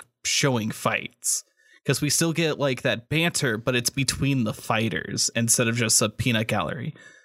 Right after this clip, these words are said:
But we do still get a bit of the peanut gallery, but they seem to be having a more active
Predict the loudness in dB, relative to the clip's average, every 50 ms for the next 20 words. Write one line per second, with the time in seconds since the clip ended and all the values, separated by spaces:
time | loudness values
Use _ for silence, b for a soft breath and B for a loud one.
0 | B B B B _ -2 0 0 0 0 0 2 2 2 2 2 2 0 0 0
1 | 0 0 0 -2 -2 -2 0 0 2 2 0 0 -2 -4 -2 0 0 0 0 0
2 | 0 0 0 0 0 0 0 0 0 2 2 0 0 -2 -6 _ _ _ _ _
3 | _ -16 -16 -16 -18 _ _ _ _ _ _ _ _ _ _ -16 -14 -12 -12 -12
4 | -12 -8 -2 0 0 0 2 0 0 0 0 0 0 -2 0 0 0 0 0 0
5 | 0 0 0 0 0 2 2 2 2 0 0 0 0 0 -2 -2 -2 0 0 2
6 | 0 0 -4 -6 -10 -14 -18